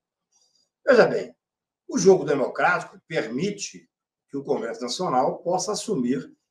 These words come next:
as suas responsabilidades. É, é claro que uma anistia de porte seria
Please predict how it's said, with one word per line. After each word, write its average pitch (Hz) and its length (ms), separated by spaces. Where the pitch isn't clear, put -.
as 165 160
suas 135 300
responsabilidades. 165 1200
É, 117 580
é - 100
claro 170 520
que 127 520
uma 143 180
anistia 160 560
de 143 200
porte - 760
seria 180 680